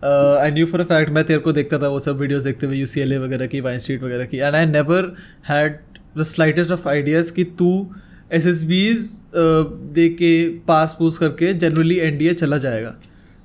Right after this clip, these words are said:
Because of, also because of the fact कि भाई YouTube वगैरह का जो सीन चल रहा था हमारा उस समय। You started YouTube,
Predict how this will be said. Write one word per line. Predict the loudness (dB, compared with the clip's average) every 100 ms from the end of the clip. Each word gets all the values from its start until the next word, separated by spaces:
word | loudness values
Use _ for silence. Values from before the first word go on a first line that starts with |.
| -4
Because | 0 0 0
of, | -2 2
also | 4 4 4 2
because | 2 4
of | 4
the | 4
fact | 2 2
कि | 2
भाई | 2 2 2
YouTube | 2 2 2
वगैरह | 2 2
का | 0
जो | 0
सीन | -2 -2
चल | -2
रहा | -2 -2
था |
हमारा | -4 -6
उस | -8 -8
समय। | -14 -14 -20 -20 -20 -20 -20 -20 -20 -20 -20 -20 -20 -14 -4 -4
You | 0
started | 2 2 0
YouTube, | 0 0 -4